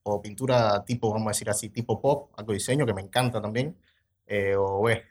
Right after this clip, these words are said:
cuatro líneas, o... Pero es muy difícil, este, ver algo clásico hoy en una, en una casa. Para mí es para eso, para mí es porque se ha puesto como top también ese, esa, esa manera, o sea, esa manera de ver,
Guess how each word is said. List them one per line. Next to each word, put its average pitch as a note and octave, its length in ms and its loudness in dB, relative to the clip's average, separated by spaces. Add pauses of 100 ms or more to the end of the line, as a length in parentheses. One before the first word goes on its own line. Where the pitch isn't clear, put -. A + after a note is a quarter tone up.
(280)
cuatro G#2+ 280 2
líneas, D#3+ 640 2
o... G#2 260 -8 (380)
Pero C#3 140 2
es D3 80 -2
muy F#3+ 160 4
difícil, G#3+ 640 0 (120)
este, A2 640 -2 (100)
ver C3 240 2
algo E3+ 480 2
clásico G#2 720 0
hoy A2 160 0
en A2 100 0
una, G#2 420 -2
en G#2+ 100 -8
una A2 140 0
casa. G2+ 260 -6 (500)
Para A#2+ 140 4
mí D#3+ 80 6
es - 60 -2
para D#3 220 6
eso, D3 180 2
para A2+ 140 2
mí D3+ 80 4
es - 40 -2
porque C#3+ 300 2
se B2+ 140 2
ha B2 80 2
puesto D3 300 0
como A2+ 280 2
top F3+ 360 0 (120)
también D3+ 680 0 (320)
ese, A#2+ 400 -2
esa, B2+ 280 -2
esa - 280 0
manera, C3 520 4
o G2+ 60 -2
sea, - 320 -2 (240)
esa B2+ 200 0
manera C3 340 4
de A#2 120 4
ver, C3 360 2